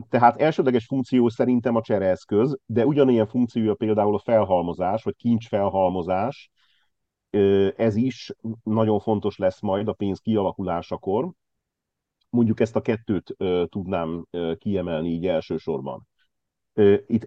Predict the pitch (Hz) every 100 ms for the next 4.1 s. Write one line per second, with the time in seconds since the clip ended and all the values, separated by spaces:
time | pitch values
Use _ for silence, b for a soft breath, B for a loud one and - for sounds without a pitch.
0 | - 175 160 131 120 107 104 131 127 120
1 | 107 104 95 95 104 143 - _ _ _
2 | _ _ 110 107 139 139 123 - 101 82
3 | - _ - 107 101 92 90 90 87 87